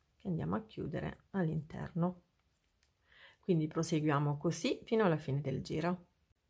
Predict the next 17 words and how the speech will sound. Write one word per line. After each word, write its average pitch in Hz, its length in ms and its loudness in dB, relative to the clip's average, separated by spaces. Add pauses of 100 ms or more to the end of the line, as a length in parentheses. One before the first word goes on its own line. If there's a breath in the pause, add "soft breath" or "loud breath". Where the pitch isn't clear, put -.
(160)
Arriviamo 170 500 6
alla 156 140 6
fine 170 260 2
del 208 240 2
giro, 151 280 4
lavoriamo 151 880 4
le 156 180 0
tre 147 220 0
catenelle 156 1000 4 (640)
e 170 100 2
andiamo 165 320 8
a 180 120 2
chiudere 160 680 2 (360)
con 196 180 4
un 151 140 4
punto 147 340 0
bassissimo. 151 1000 0